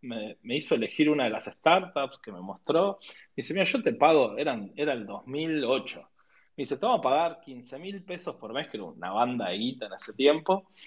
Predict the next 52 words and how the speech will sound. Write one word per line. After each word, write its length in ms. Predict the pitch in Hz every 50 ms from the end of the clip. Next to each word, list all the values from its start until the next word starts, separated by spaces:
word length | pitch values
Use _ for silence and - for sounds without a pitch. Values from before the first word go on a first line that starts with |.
| - - - - _ _ _
"Te 100 | - -
damos, 440 | 156 185 202 196 175 151 - - -
eh, 440 | 127 113 107 104 101 95 92 90 -
equity 460 | - 151 180 175 - - - - 123 107
de 100 | 107 98
la 140 | 92 98 98
compañía 580 | 104 104 104 104 113 127 175 220 254 254 233
y 80 | 156 120
te 80 | 120 113
olvidás 540 | 110 113 131 170 202 220 226 220 - -
un 100 | - 120
par 180 | 117 139 131 131
de 120 | 127 135
años 320 | 170 208 233 208 135 - -
y 40 | 113
después 180 | - - 165 147
volvés 320 | 139 113 113 120 - -
a 40 | 120
emprender". 400 | 104 90 95 92 90 87 85 - _ _ _ _ _ _ _ _ _ _ _ _ _ _ _ _ _ _ _ _ _ _ - - - - _ _
Entonces 220 | _ - 170 -
yo 80 | - 202
me 80 | 190
puse 320 | - - 170 156 - - 135
una 240 | 135 143 165 165 151
semana 400 | - - 131 131 143 160 185 170
a 20 | 131
hacer 180 | - - 131
el 140 | 123 120 107
plan 260 | - 127 123 131 131
de 60 | 127 117
negocios, 540 | 117 117 131 156 165 160 - - 98 - -
iba 80 | 139
a 60 | 127 113
trabajar 360 | 107 104 101 - - 127 127
con 200 | - - 101 104
Marta 520 | 113 131 139 131 127 113 - 107 113 - _ _ _ - - - _ _ _ _ -
en 100 | 113 110
esa 200 | 110 107 - 107
startup, 520 | - - - 139 143 123 104 - - 90
o 40 | 92 -
sea 160 | - 101 92
que 80 | -
estaba 240 | 104 - - 120 104
bárbaro, 360 | 107 123 135 131 110 101 92
porque 140 | 85 85 - -
yo 180 | - 101 101 -
a 100 | - 113 110
Marta 320 | 113 117 113 110 - 95
la, 320 | 95 98 95 95 95 113 117
la 200 | 127 120 107 -
súper 340 | - - - 117 117 117 104
quiero. 400 | - - 165 165 160 151 156 160